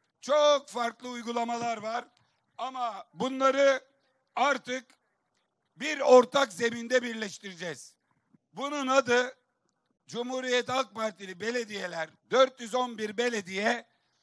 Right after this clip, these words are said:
emekli halk kart diye bir kartta birleşiyorlar. Ön tarafı aynı, arka tarafı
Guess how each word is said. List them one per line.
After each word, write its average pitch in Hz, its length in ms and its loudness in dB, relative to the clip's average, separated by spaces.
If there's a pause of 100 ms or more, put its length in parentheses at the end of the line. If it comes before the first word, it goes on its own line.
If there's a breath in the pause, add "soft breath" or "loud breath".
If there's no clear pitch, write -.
(360)
emekli 269 600 2
halk 262 400 -2
kart 208 360 -10
diye 254 420 -2 (420)
bir 240 220 -10
kartta 233 440 -6
birleşiyorlar. 196 800 -8 (500)
Ön 294 220 8
tarafı 262 400 -2
aynı, 269 540 -2 (600)
arka 262 400 0
tarafı 262 640 -2